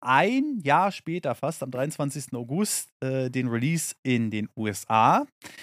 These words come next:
Ähm, und dann noch mal so knapp, naja, August, äh, müssen wir jetzt mal reden, acht Monate später in Europa, am elften April neunzehnhundertzweiundneunzig und noch mal später,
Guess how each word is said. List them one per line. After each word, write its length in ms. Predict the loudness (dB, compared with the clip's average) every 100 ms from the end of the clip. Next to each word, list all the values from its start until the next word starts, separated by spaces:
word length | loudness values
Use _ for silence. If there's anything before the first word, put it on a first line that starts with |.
| -20 _ -2
Ähm, 520 | 2 4 4 0 -6 -10 -10
und 260 | -2 0 4
dann 340 | 4 6 2 -2 _ _ -8
noch 420 | -2 4 4 4
mal 360 | 6 6 6 2
so 200 | -8 -8
knapp, 480 | -8 -6 0 0 0 -20 _ -16
naja, 560 | -8 -2 2 4 4 4
August, 580 | -2 -2 -2 -2 -8 -8
äh, 360 | -4 -2 -2
müssen 180 | -2 -2
wir 100 | 0
jetzt 200 | 0 -2
mal 100 | -2
reden, 340 | -2 -2 -4 0
acht 240 | 0 0
Monate 340 | -4 -2 -4 -6
später 500 | -4 -2 0 0 -2
in 100 | -6
Europa, 640 | -2 -2 0 0 2 2 0 -6 -10
am 200 | 0 0 2
elften 460 | 4 4 2 -6 -2
April 500 | -4 0 0 0 -2
neunzehnhundertzweiundneunzig 1200 | 0 -2 0 -2 -2 0 2 2 0 0 -4 -4
und 320 | -2 0 0 4
noch 260 | 4 4
mal 260 | 4 6 4
später, 680 | 2 2 4 4 6 4